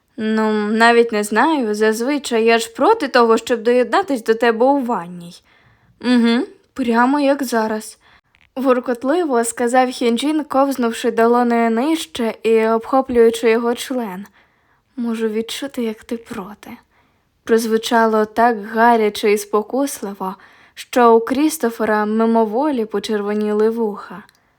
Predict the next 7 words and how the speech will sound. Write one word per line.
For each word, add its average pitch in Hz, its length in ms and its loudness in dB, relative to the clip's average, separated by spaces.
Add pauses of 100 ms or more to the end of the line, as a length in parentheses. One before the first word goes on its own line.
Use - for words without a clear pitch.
(240)
Прикусивши 247 720 0
губу, 240 520 0 (380)
він 233 260 2
дихав 220 480 0
повільно 214 720 -2
та 202 280 -4
напружено, 190 800 -8